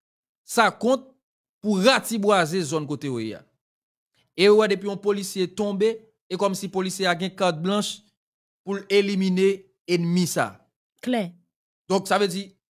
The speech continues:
Speaker 1: c'est l'État pour faire respecter la police là qui se bras armé. La police ça que l'État font seul. C'est pas si ça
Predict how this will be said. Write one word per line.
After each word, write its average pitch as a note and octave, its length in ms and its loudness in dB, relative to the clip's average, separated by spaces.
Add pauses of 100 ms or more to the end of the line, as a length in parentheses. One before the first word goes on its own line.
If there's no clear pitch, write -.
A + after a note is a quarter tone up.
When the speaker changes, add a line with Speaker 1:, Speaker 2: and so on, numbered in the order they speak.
Speaker 1:
c'est A#3+ 240 2
l'État A#3+ 380 4
pour A#3 240 -4
faire G3 200 2
respecter A3 840 0
la F3+ 120 6
police E3 380 0
là F3 120 2
qui E3+ 100 -6
se E3+ 120 -4
bras D3+ 280 0
armé. D#3 360 2 (1080)
La C4+ 160 6
police D#4 280 4
ça D4 160 4
que C#4+ 80 -8
l'État C4+ 340 2
font A#3 220 -6
seul. G#3+ 500 -4 (800)
C'est C4+ 160 4
pas A#3+ 140 4
si A3+ 160 -8
ça A3+ 160 2